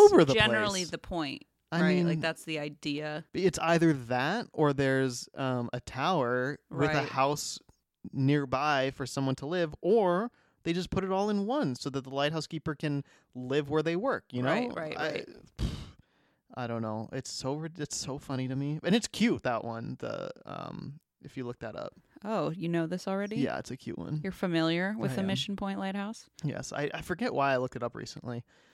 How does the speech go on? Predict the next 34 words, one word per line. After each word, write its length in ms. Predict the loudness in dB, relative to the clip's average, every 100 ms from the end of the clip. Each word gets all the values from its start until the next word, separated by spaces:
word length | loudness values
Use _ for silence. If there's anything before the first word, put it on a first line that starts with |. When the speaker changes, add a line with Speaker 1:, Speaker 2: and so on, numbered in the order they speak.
| _
Speaker 1:
Is 140 | 2 4
it 100 | 6
'cause 160 | 4
Speaker 2:
Um, 60 | 4
Speaker 1:
you 80 | 4
were, 220 | 6 6 6
um, 360 | 4 4 0 -6
a 80 | -8
captain 500 | 0 2 2 -2 -2
going, 240 | 0 0
"Where 160 | 0 0
the 80 | 0
hell 220 | 0 -2
is 80 | -2
that 140 | -2
lighthouse 420 | 4 4 4 2
at?" 240 | 6 6 6
Speaker 2:
<laughs> 720 | 6 4 8 6 6 -2 2
Speaker 1:
'Cause 160 | 4 6
I 100 | 2
feel 240 | 2 4
like 220 | 6 6 4
Speaker 2:
I 100 | 6
was 180 | 6
reading 320 | 6 4 4 2
up 160 | 2
on, 160 | 2 4
like, 160 | 4 2
all 140 | -2
these 200 | 0 0
cra-, 260 | -2 -4 -2
like, 240 | 0 0
these 320 | -2 -4 -6 -8
shipwrecks 800 | -2 -2 0 -4 -2 -6 -6